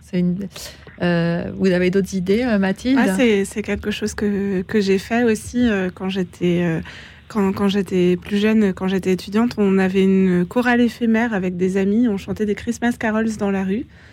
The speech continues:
Speaker 1: Ouais.
Speaker 2: Ça avait pas de but d'évangélisation, mais effectivement, on voyait que ça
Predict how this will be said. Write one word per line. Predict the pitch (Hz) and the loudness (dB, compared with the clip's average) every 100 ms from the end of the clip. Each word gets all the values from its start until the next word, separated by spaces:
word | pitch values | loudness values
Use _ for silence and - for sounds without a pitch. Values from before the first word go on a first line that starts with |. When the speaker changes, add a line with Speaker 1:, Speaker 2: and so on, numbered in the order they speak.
| - | -18
Speaker 1:
Ouais. | 180 | -14
Speaker 2:
Ça | 180 226 208 | -8 -2 2
avait | 196 | 2
pas | 196 254 | 2 0
de | 214 220 | 0 -2
but | 196 208 | -2 -4
d'évangélisation, | 196 208 214 208 208 196 196 190 262 | -2 0 2 2 0 0 0 0 2
mais | 302 | 2
effectivement, | 220 208 185 202 233 | 2 0 -6 0 2
on | 247 | 4
voyait | 202 196 220 | 2 2 0
que | 226 | -2
ça | 208 - 180 | -2 -2 -2